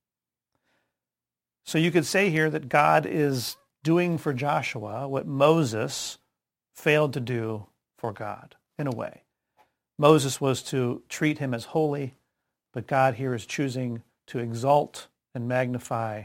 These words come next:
Joshua. And both of these were to be done in the eyes of Israel. So I think that there's kind of a,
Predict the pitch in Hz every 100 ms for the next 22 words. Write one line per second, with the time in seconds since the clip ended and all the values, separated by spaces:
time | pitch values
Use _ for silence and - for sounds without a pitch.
0 | - 156 131 - 123 104 123 _ _ _
1 | _ _ _ 127 143 156 135 127 107 120
2 | 117 123 120 120 127 123 120 127 117 110
3 | 107 - 139 113 110 107 104 110 _ _
4 | - 123 135 139 123 131 123 - 135 127
5 | 113 110